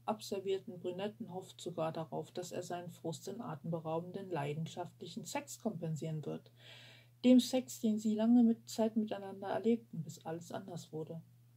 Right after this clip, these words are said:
Als Luke sich aufrichtet, geschieht es so abrupt, dass selbst die abgebrühte Gloria einmal blinzelt.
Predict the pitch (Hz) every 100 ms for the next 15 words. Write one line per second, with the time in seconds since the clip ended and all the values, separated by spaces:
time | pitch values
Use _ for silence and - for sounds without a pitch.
0 | _ - _ _ _ - - - 226 -
1 | 240 269 - 220 - 233 247 226 214 226
2 | 220 220 214 247 247 233 254 - 240 -
3 | 214 - - - - - - - - 226
4 | 226 - - 247 - 226 - 220 220 214
5 | 233 214 190 - 175 175 170 170 170 -
6 | - -